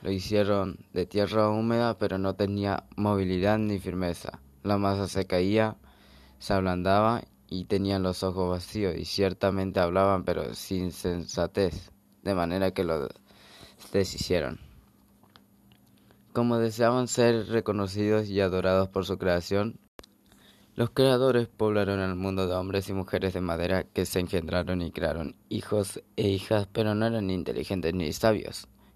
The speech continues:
que hablaban, pero que no recordaban ni adoraban a sus creadores, por lo que fueron condenados a una lluvia de cenizas. Una vez más, los dioses se reunieron para planear la creación de unos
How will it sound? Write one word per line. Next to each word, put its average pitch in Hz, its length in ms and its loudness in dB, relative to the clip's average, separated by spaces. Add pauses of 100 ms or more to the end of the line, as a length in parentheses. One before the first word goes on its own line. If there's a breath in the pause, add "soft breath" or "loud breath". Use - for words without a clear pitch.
que - 80 -2
hablaban, 104 600 4
pero 101 220 0
que 107 100 2
no 117 160 2
recordaban 92 560 2
ni 87 80 0
adoraban 85 540 2
a 82 100 0
sus - 160 -12
creadores, 85 560 2 (380 loud breath)
por 98 120 0
lo 98 80 2
que 98 160 4
fueron 101 400 4
condenados 95 720 2
a 85 100 2
una 87 200 -2
lluvia 82 340 -2
de 71 120 -2
cenizas. 90 580 -6 (1500 loud breath)
Una 104 280 6
vez 101 260 4
más, 123 360 4 (200)
los 107 200 4
dioses 131 340 2
se 107 120 0
reunieron 92 500 0
para 87 200 2
planear 87 600 0 (600 loud breath)
la 117 220 2
creación 98 920 2 (200)
de 98 160 0
unos 90 500 -2